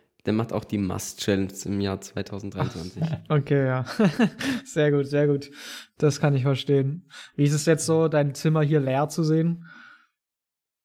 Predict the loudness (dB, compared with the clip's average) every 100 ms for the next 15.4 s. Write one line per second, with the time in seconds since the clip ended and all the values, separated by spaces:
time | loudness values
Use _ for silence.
0 | _ -2 2 2 2 2 2 4 2 2
1 | 2 2 2 2 -2 0 0 0 2 2
2 | 2 0 -2 -2 -2 -4 -4 _ _ _
3 | _ _ _ _ _ _ _ _ _ 2
4 | 4 6 4 4 4 4 4 0 0 0
5 | 2 0 0 0 2 0 -2 -10 _ _
6 | _ -2 0 2 2 0 -6 -18 -2 0
7 | 0 -6 -14 -14 -16 -20 _ _ _ _
8 | -6 -2 0 0 0 -2 0 -2 2 2
9 | 2 2 0 -2 -6 -6 -10 -12 _ _
10 | _ _ -8 -6 -6 -8 -12 -16 _ _
11 | _ _ _ _ -20 -20 -12 -8 -8 -10
12 | -16 _ _ _ _ _ _ _ _ _
13 | _ -10 -4 -2 -2 -4 -4 -4 -2 -6
14 | -4 -2 -2 -4 -6 -6 -6 -6 -4 -6
15 | -6 -8 -8